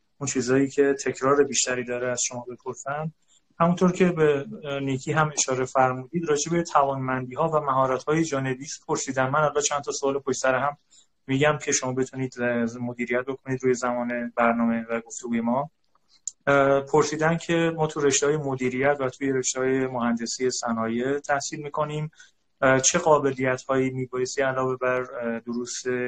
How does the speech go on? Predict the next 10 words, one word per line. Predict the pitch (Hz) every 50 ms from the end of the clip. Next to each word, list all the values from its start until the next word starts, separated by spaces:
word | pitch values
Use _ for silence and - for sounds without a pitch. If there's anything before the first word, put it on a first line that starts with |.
| 123 123 - _ _ _ _ _ _
دانشگاهی | 139 135 131 127 127 120 - - 127 120 117 123 123
و | 120
آکادمیک | 123 131 123 - - 127 120 120 120 127 127 127 - - - _
مطالعه | 135 127 127 - 123 123 120 123 127
بکنیم | 135 139 143 - - 135 131 131 131 127
یا | 127 127 123
نرم | 123 120 113 113 113 113
افزارها | 113 113 - - - 117 117 113 113 117 120 120 117
یا | 117 113 113 113 113 -
احیاناً | 120 113 - 117 117 113 117 120 120 117